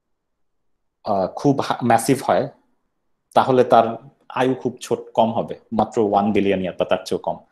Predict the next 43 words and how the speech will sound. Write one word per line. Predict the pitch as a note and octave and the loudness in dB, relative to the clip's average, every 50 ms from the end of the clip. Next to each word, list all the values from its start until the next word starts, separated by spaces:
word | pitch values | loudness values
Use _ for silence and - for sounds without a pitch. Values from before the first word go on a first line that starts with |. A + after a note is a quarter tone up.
| _ _ _ _ _ _ | _ _ _ _ _ _
তারা | - A#2+ A#2+ B2+ B2+ | 2 4 4 4 2
যদি | B2+ C3+ B2+ C3+ | 2 0 0 0
medium | B2 B2 A#2+ B2+ C3+ C3 | 2 2 4 4 4 2
সাইজের | B2 - B2+ A2 A2 A#2 G#2+ | 2 2 0 0 0 0 -2
হয়, | A2+ G2+ | -2 -4
সূর্যের | - - C3 B2 C3+ B2 | -4 -4 -2 0 0 2
মতো, | A2+ G#2 F#2+ - D#2+ | 2 0 -4 -4 -4
এস | F#2+ G#2 - - A#2+ | -4 -4 -4 -6 -4
মানে | A2 G#2+ | -4 -4
সূর্যের | G#2 - A#2 A2 - A#2+ G#2 | -4 -6 -8 -6 -4 -4 -4
মতো, | F#2 - - | -4 -6 -8
তাহলে | - - G2+ A#2 B2 A#2+ A#2+ A2+ | -6 -4 -2 0 2 2 2 2
সে | - - B2 A2+ A2 A2 - - | 4 4 4 4 4 2 0 0
ten | - A#2 A#2 A2+ | 0 2 2 2
giga | A2 A2 G#2 G#2+ G2 | 0 0 0 0 0
year, | F#2+ F2 E2 E2+ F#2 F#2+ F#2 | 0 0 -4 -6 -10 -10 -4
দশ | F#2+ G2+ G2+ G#2 - | -2 -2 -2 -2 -2
billion | G#2+ F#2+ F#2+ F2+ D#2+ | -4 -4 -4 -6 -8
year | D#2 D#2+ D#2+ | -10 -10 -8
আনুমানিক। | F2+ F#2+ F#2 F#2 E2 - _ _ _ - - _ _ _ _ _ - - - - _ _ _ | -8 -8 -8 -12 -16 -18 _ _ _ -20 -20 _ _ _ _ _ -20 -20 -20 -20 _ _ _
আর | - G#2+ A#2 A#2 - | 2 2 2 2 2
সে | - - C3+ | 2 4 6
যদি | C#3+ D3+ D3 D3 | 6 6 4 2
খুবই | - - C#3+ D3 F3+ | 0 0 2 2 2
ছোট | E3 - D#3 D3 C#3+ | 4 4 2 2 4
হয়, | A#2+ A2+ F#2 F#2+ C3 - - | 2 2 2 0 0 -2 -2
লো, | A2 A2 A2+ A#2+ A#2+ G#2 | 0 2 6 6 6 6
খুবই | - - - C3 B2+ C3 C3 | 4 4 0 2 4 4 4
লো | B2+ A2+ A2 A2 | 6 6 6 6
মাস, | A2 G#2 F2 - - - - - - - _ - - _ _ _ | 6 4 2 0 -2 -8 -12 -12 -14 -16 _ -20 -20 _ _ _
এল | G#2+ A2 G#2+ | -2 -2 -2
মানে | - G#2 G#2+ G#2+ G#3 | -2 -2 -4 -4 -6
আসলে | G2+ - - G2+ | -6 -6 -8 -6
লো | F#2+ F#2+ F#2+ F#2+ G2+ | -2 0 2 2 2
এখানে, | F#2 F#2 G2 F#2+ G#2+ B2 - _ _ _ - | 2 0 -2 -6 -8 -10 -12 _ _ _ -8
এইচ | G#2 G#2 - - - | -8 -8 -8 -10 -8
হাই, | - - F#2+ B2+ D3+ - - _ _ _ _ _ _ _ _ _ _ _ _ _ _ _ - A#2 - | -4 -2 -2 -2 -2 -6 -12 _ _ _ _ _ _ _ _ _ _ _ _ _ _ _ -14 -12 -2
খুবই | - C#3+ D3 D#3+ | 0 4 6 6
লো | D3 C3 B2+ B2+ | 6 8 6 6
mass | B2+ C3 C3 C3 - - | 6 4 2 0 0 -2
হয়, | D3 D3 | 0 0
তাহলে | - A2 A#2+ C3 C3 C3 | 0 -2 0 0 0 2
তার | B2+ B2+ A#2+ A#2+ | 4 4 2 2